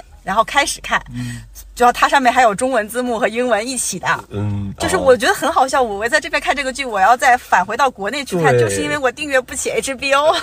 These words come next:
Speaker 2: 对，对，但其实，其实更重要的是，很多东西你在这儿没法看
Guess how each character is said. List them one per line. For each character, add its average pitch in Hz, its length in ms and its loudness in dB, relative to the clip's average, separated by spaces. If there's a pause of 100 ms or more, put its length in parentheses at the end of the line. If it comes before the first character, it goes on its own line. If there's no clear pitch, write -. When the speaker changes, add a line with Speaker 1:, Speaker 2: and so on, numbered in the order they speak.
(120)
Speaker 2:
对， 120 260 4 (680)
对， 107 340 2
但 151 300 2
其 - 120 -4
实， 180 120 -4
其 - 120 0
实 208 80 4
更 220 200 4
重 190 100 6
要 160 60 6
的 147 100 2
是， 151 160 -2
很 113 160 -2
多 120 80 0
东 151 100 0
西 143 100 -8
你 110 40 -2
在 123 80 2
这 135 80 0
儿 127 60 2
没 101 100 -2
法 117 140 -4
看 - 180 -10